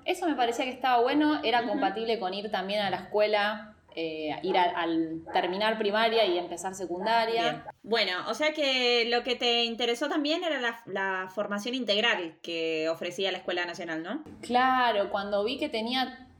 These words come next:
Speaker 1: además de hacer danza clásica, tenía todo eso, dije, "Guau, es re completo", y me encanta toda esa parte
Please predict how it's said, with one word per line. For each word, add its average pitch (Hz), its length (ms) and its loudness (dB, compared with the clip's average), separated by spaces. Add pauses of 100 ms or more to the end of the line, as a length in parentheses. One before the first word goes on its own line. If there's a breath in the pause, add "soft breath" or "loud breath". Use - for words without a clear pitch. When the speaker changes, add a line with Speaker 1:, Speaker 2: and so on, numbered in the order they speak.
(380)
Speaker 1:
además 175 480 2
de 220 100 4
hacer 220 220 0
danza 226 280 2
clásica, 220 320 -4
tenía 214 280 -2
todo 233 200 2
eso, 247 280 -2
dije, 214 340 -4
"Guau, 190 320 2
es 196 140 -6
re 208 100 -2
completo", 214 680 -2
y 165 140 -2
me 165 80 0
encanta 196 480 0
toda 185 140 -2
esa 175 180 -6
parte 170 580 -4